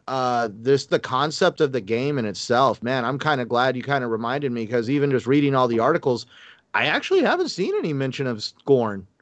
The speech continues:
And there's a lo-, there's a lot of people that wanna talk about that game. Uh, there's a lot of interest in it, and I know originally it was supposed to be two games just because they didn't have the money to make it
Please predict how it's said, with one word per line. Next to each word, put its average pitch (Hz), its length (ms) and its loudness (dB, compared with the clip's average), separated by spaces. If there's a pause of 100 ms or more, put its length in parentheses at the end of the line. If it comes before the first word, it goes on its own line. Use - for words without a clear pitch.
(400)
And 117 200 -4
there's 302 220 6
a 160 100 4
lo-, 123 340 -4
there's 202 240 2
a 247 80 0
lot 151 280 0
of 143 120 -4
people 156 320 -2
that 117 180 -2
wanna 123 300 -2
talk 143 300 -4
about 160 280 -2
that 151 200 0
game. 165 420 -4 (440)
Uh, 113 420 0 (100)
there's 180 220 4
a 156 60 2
lot 139 220 2
of 98 60 -6
interest 143 420 -2
in 156 140 -2
it, 160 240 -2
and 123 480 0 (140)
I 120 120 -2
know 151 280 6
originally 143 560 2
it 113 40 2
was 120 140 0
supposed 127 240 0
to 127 60 -8
be 120 140 -2
two 131 240 -2
games 127 440 2
just 120 220 0
because 123 240 0
they 120 100 2
didn't 113 120 -2
have 123 140 -2
the 107 80 0
money 127 340 2
to 120 120 -4
make 117 380 2
it 117 180 0